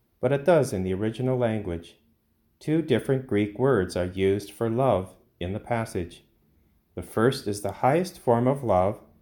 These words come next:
a self-sacrificial giving rooted in the will. This is agape love. The second is a more shallow form of friendship based on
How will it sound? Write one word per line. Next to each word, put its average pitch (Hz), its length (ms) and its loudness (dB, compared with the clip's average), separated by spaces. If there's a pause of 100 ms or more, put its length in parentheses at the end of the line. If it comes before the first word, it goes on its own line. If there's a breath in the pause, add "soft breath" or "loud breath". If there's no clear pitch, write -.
(280)
a 123 120 0
self-sacrificial 147 1080 0
giving 131 560 -2 (140)
rooted 113 520 0
in 92 140 -6
the 98 80 -2
will. 101 440 0 (640)
This 104 220 -8
is 92 340 -4
agape 104 640 -2
love. 78 380 -2 (800)
The 104 80 -8
second 156 400 0
is 98 200 -8
a 107 100 -2
more 101 200 -2
shallow 151 440 0
form 95 280 -2
of 90 80 -4
friendship 151 580 -2
based 101 320 -2
on 101 340 -4